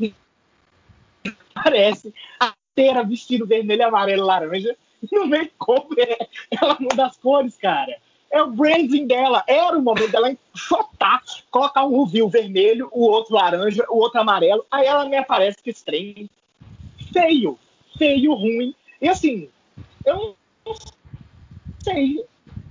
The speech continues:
Eu acho que cores, mas assim, ruim, ruim. E aí eu, ah, eu, eu vou na Olivia, mas assim, quando eu pego a Olivia, que não tinha muitas características de Olivia, e eu pego esse look, por exemplo, da Rosé, que também não tinha muitas características da Rosé,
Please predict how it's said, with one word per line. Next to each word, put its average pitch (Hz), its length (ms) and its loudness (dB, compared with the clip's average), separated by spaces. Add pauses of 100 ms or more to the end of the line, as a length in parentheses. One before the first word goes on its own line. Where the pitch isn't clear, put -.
(140)
Eu 247 120 2
acho 277 200 -2 (240)
que 339 400 -2 (300)
cores, 190 360 0
mas 165 180 -6
assim, 202 320 -8
ruim, 311 400 -6 (260)
ruim. 240 260 0 (320)
E 233 80 0
aí 277 160 0
eu, 359 100 0 (420)
ah, 214 180 0 (120)
eu, 185 240 -6 (800)
eu 185 120 -6
vou 196 140 -6
na 311 100 -2
Olivia, 160 240 -6
mas 202 140 -2
assim, 233 180 -10
quando 262 160 -2
eu 330 60 -6
pego 220 280 0 (280)
a 214 120 2
Olivia, 185 320 0
que 208 100 -6
não 214 120 -2
tinha 185 300 -4
muitas 202 380 -2
características 185 640 -2
de 202 80 0
Olivia, 165 300 -2
e 165 60 2
eu 208 100 2
pego 180 240 -2
esse 185 140 -10
look, 180 120 -8
por 190 120 -4
exemplo, 165 180 -6
da 170 60 2
Rosé, 165 320 -2
que - 60 -20
também 185 180 -10
não 160 60 -12
tinha 165 160 -14
muitas 180 220 -10
características - 520 -10
da 127 60 -8
Rosé, 220 360 -2